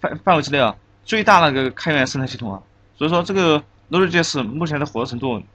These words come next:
这里也，也，也进一步，进一步体现了。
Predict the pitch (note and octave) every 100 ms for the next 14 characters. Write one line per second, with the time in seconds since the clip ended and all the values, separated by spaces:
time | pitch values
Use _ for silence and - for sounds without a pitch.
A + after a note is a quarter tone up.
0 | _ C#3 B2+ A2+ A2+ - A2 A2 G2 A2
1 | G#2 - _ _ _ B2 D3 F3+ D#3+ -
2 | _ - E3+ D#3+ - - B2+